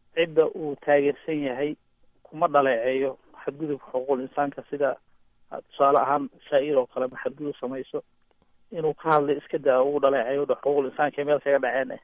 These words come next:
Wuu difaacaa, xaq bay u leedahay in isdifaacda buu dhahaa. Waddamada uu mucaaridka ah uu leeyahay ama heshiiska uusan la ahayn oo kaleetana markuu wax yar ka dhaco ama qof la xiro,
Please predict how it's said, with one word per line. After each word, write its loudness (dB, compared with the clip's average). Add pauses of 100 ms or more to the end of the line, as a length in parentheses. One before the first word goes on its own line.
(480)
Wuu -8
difaacaa, 0
xaq -6
bay 0
u -2
leedahay 0
in -6
isdifaacda -6
buu -6
dhahaa. -4 (400)
Waddamada 4
uu 2
mucaaridka 2
ah -2
uu -4
leeyahay -2
ama -10
heshiiska -14
uusan -2
la -4
ahayn -6 (420)
oo -4
kaleetana -4 (600)
markuu -2
wax 0
yar 2
ka -2
dhaco -4
ama -8
qof 0
la 0
xiro, 2